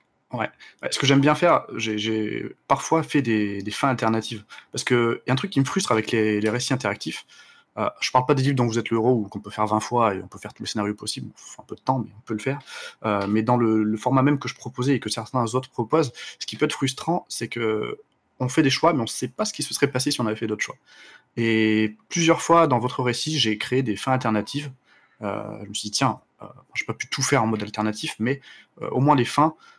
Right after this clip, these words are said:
euh, voir qu'est-ce qui se serait passé si au moins le dernier choix avait été différent. Et là, sur ce récit-là, bah, c'est,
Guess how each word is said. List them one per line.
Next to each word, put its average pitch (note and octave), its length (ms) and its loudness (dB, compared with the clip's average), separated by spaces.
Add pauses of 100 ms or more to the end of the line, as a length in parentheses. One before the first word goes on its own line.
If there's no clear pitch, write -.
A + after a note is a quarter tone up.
(180)
euh, G#2 140 -4 (340)
voir A#2+ 280 0
qu'est-ce C3 140 -8
qui - 80 -6
se - 100 -4
serait - 160 -4
passé - 260 -4
si B2+ 200 -2
au A2+ 60 2
moins A#2 120 2
le A#2+ 40 0
dernier A2 220 2
choix B2+ 180 2
avait G#2+ 120 0
été G#2+ 140 -6
différent. G#2 340 -10 (380)
Et A2 120 0
là, D3 160 6
sur - 220 -2
ce - 120 -4
récit-là, G#2+ 460 0
bah, G#2 120 -4
c'est, G#2+ 220 -12